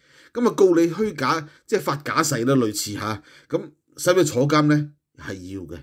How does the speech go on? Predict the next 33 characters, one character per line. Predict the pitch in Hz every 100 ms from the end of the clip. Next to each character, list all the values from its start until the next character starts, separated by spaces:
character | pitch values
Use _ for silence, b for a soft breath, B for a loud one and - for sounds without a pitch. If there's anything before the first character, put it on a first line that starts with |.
| -
應 | 123
該 | 110
喺 | 110 104
香 | 120 113
港 | 98
係 | 92
應 | 90 101
該 |
要 | 101 82
坐 | 87 80
監 | 78 82 71
嘅。 | - B B B B B
好 | - 143
啦， | 143
噉 | 165 165
啊， | 127
你 | 117 123
諗 | 135
吓， | 139 117
如 | 107 87 87 90
果 | 98 110 139
啊 |
你 | 120
喺 | 131
香 | 147 127
港 | 131
坐 | 113 107
監， | 117 117 - b b b
噉 | - 127
啊 | 120
B | 131
N | 127 120
O | 120 117